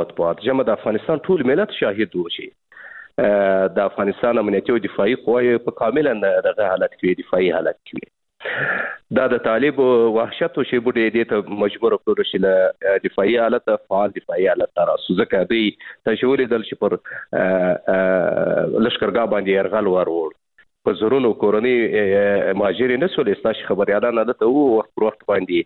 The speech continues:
دا یې د خدای وبخښي چې د همدغو تروریستانو له لاسه شهید سو. ګزارشونه یې ورکول. په ارغنداو، په ژړیو، په پنجوایي، د کندهار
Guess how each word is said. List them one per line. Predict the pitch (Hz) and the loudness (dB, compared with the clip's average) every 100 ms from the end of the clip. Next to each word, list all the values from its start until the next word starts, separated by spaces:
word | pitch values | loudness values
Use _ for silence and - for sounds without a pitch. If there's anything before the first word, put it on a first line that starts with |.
| _ _ - - - - 98 92 87 90 90 | _ _ -20 -20 -8 0 2 2 2 2 2
دا | 98 | 2
یې | 101 | 2
د | 101 | 0
خدای | - 107 | 0 2
وبخښي | 113 113 104 - 95 90 - | 2 2 0 0 0 0 -2
چې | - | -4
د | 92 | -2
همدغو | 95 107 95 92 | 0 0 0 0
تروریستانو | 95 90 - 110 98 90 | 0 0 0 0 2 2
له | 98 | 2
لاسه | 95 - | 0 -4
شهید | 104 135 139 | -2 -2 -2
سو. | - 107 95 - 92 98 | 0 2 2 0 0 0
ګزارشونه | 101 101 104 - 151 | 0 0 0 -2 -2
یې | 98 82 | 0 -2
ورکول. | - 85 - - - - - | -4 -8 -8 -14 -12 -12 -2
په | 110 | 0
ارغنداو، | 101 95 98 113 110 104 - 107 | 2 0 0 0 0 -2 -4 -4
په | - | 0
ژړیو، | 101 113 107 95 | 2 2 0 -2
په | - | -2
پنجوایي، | 92 95 107 104 | 0 0 0 0
د | 98 107 | -2 -4
کندهار | 95 113 | 0 0